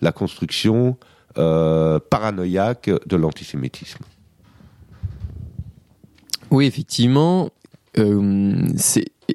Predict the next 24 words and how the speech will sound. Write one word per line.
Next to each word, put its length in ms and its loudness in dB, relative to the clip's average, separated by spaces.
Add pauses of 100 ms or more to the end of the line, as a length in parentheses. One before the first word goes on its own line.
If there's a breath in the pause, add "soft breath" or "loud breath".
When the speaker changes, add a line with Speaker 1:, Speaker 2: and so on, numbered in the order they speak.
(140)
Speaker 2:
et 200 2
c'est 180 0
effectivement, 840 2
euh, 760 4
aussi 400 2
l'objet 420 2
d'une, 560 -2
de 140 4
l'émi-, 400 4
de, 240 2
de, 240 2
de 180 2
l'émission 540 2
de, 200 4
d'aujourd'hui, 800 0 (460 soft breath)
c'est, 520 0
euh, 520 4
de, 560 2 (440)
de 140 0
dire 440 0
que 460 2
non 200 4
seulement, 800 0
euh, 640 2